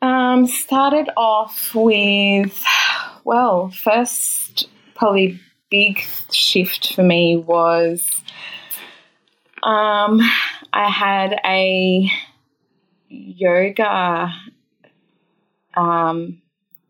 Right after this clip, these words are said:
I suppose my, she was also a bit of a mentor as well. But yeah, a yoga teacher, and her, I think what I picked up from her was the very first thing she said to me was, "Breath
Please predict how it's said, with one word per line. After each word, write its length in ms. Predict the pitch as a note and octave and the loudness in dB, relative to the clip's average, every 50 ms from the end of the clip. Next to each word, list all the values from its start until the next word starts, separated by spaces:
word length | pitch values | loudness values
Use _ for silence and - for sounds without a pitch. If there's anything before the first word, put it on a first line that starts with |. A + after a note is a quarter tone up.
| _ _ _ _ _ _ _ _ _ _ - - _ _ _ _ _ _ _ _ _ _ _ _ _ _ _ _ _ _ - | _ _ _ _ _ _ _ _ _ _ -10 -10 _ _ _ _ _ _ _ _ _ _ _ _ _ _ _ _ _ _ -10
I 40 | |
suppose 720 | F3+ - - F#3+ - - F3+ E3+ E3 D#3+ E3 - - - - - _ | -8 -8 -8 -10 -4 -2 0 2 2 0 0 -4 -8 -8 -10 -10 _
my, 520 | - F3 E3 D#3+ D#3 D#3 D#3+ D#3+ E3 E3+ - _ - _ _ _ _ | 0 2 2 2 2 0 0 -2 -4 -4 -10 _ -20 _ _ _ _
she 180 | - - - F3 | 0 2 2 4
was 160 | E3+ E3 - | 2 2 2
also 440 | - - - F3 E3+ - - E3 D#3 D#3 D3+ | 0 0 2 0 0 0 0 2 2 2 2
a 40 | |
bit 120 | D3+ D#3+ D#3+ | 0 0 -2
of 100 | D#3+ - | 0 -2
a 60 | D#3+ | -2
mentor 580 | D#3+ D#3+ D#3+ E3+ F3+ - - - - - E3 D#3+ | -2 0 -2 -2 -2 -4 -4 -4 -2 0 0 0
as 160 | E3+ - - | -2 -2 0
well. 300 | F3+ F3 E3+ E3+ F3 - - - - - - - - _ _ _ - | 2 2 2 2 0 -2 -8 -12 -14 -14 -16 -18 -20 _ _ _ -4
But 220 | G3+ G3 - G#3 | -2 -2 0 0
yeah, 320 | G#3+ G#3+ A3+ A3 G#3 F3+ - - | 0 2 2 0 0 -2 -2 -2
a 280 | G3 G3 G3 F#3+ F#3+ F#3+ | 0 0 2 0 0 0
yoga 400 | F#3 F#3 G3 F#3+ F#3+ F#3+ G3 G3+ | 0 0 0 0 2 0 -2 -4
teacher, 480 | G3 - G3 F#3+ F#3 F#3 - - - F#3 | -4 0 0 0 0 2 0 0 0 2
and 480 | E3+ E3+ E3 E3 - - F3 F3 F3 | 0 0 0 -2 0 2 2 4 4
her, 720 | F3+ F3+ F#3+ G#3+ G#3+ G#3+ G#3+ G#3+ G#3+ G#3+ G#3 G#3 G#3 G#3 G3 - _ _ _ _ _ _ _ _ _ _ _ _ _ _ - | 2 2 0 0 2 2 2 2 2 2 2 0 0 -2 -8 -14 _ _ _ _ _ _ _ _ _ _ _ _ _ _ -16
I 60 | - | -12
think 360 | - - G3+ F#3 F#3 F3+ - | -4 0 2 2 2 2 2
what 100 | - F#3 | 0 0
I 60 | F3+ F3+ | 0 -2
picked 280 | F#3+ - F#3 - - F#3 | -2 -6 -10 -4 -4 -4
up 140 | - - | -4 -4
from 160 | - - F#3 F3 | -2 -2 -2 0
her 300 | E3 F#3 F#3+ G3+ G#3 G3+ | 0 0 0 0 0 2
was 400 | F#3 F#3 F#3 F#3 - - - - - _ _ _ _ - | 2 0 0 -2 -4 -6 -8 -10 -14 _ _ _ _ -6
the 100 | F#3 F#3 | -4 0
very 260 | - G3+ G3 G3 F#3+ | 0 2 2 2 0
first 300 | G3 - F3+ F3 F3 - | 0 -2 -4 -4 -4 -2
thing 220 | - E3+ E3 E3 | -2 -2 0 0
she 180 | E3+ - - F3+ | 0 0 -2 -4
said 220 | F3 - - F3 - | -2 -2 -4 -4 -2
to 80 | - G#3+ | -6 -8
me 100 | G3 F3 | -2 0
was, 200 | E3 E3+ E3+ - | 0 0 0 -4
"Breath 520 | _ - E3+ E3+ F3+ F#3 - - - _ | _ -2 0 0 0 0 -4 -10 -18 _